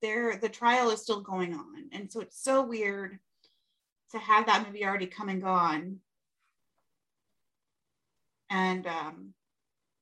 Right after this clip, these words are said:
so, like, to have the movie come and gone and, and for it to still be going on, like, in the news.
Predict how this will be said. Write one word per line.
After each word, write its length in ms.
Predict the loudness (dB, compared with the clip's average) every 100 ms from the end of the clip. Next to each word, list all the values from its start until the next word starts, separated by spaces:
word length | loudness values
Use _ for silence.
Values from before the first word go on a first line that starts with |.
| _ _ _ _ _ _ _ _ _ _ _ _ _ _ _ _ _ _ _ -20 _ _
so, 540 | -6 -2 -2 -2 -8 -14 _ -10
like, 200 | -10 -4
to 60 |
have 180 | 4 4
the 60 | 4
movie 200 | -2 0
come 160 | 0
and 100 | 2
gone 320 | 4 4 4 2
and, 220 | -2 -4 0
and 220 | 0 0
for 120 | -6
it 80 | -8
to 60 | -10
still 300 | -8 -2 0
be 100 | 2
going 200 | 0 2
on, 140 | 0
like, 140 | -2 -8
in 100 | -10
the 60 |
news. 600 | -12 -14 -20 -20 -20 -20